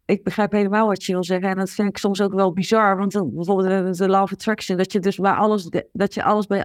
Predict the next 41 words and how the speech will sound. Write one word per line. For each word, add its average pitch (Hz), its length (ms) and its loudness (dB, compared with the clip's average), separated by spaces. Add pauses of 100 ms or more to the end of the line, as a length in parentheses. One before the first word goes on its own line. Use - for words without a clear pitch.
(140)
door 196 200 -2
alles 208 260 0
te 196 80 -10
denken, 220 240 0
dan 202 100 -6
komt 233 200 0
het 226 100 -6
wel 202 280 0
allemaal 214 220 0
naar 196 120 0
je 190 80 -2
toe. 220 260 0
Maar 190 280 -2 (1700)
dat, 185 260 -2
dat, 220 320 0
dat 202 140 0
is 190 100 -2
echt, 226 380 0
dat 220 180 -2
is 196 120 -6
waar, 214 560 0
mits 226 460 0
je - 180 -2 (160)
al 214 220 2
op - 260 -4
die, 208 160 -6 (180)
je 175 200 -2
startpunt 233 580 -2
is - 520 -4 (600)
dat 202 180 -4
er 214 100 0
verlangen 226 460 2
echt 277 320 -2
is - 480 -6 (720)
en 202 160 0
je 208 160 2
al 226 200 2
vrij 240 280 0
hebt 226 220 -2
gemaakt 196 760 -2 (120)
van 214 420 0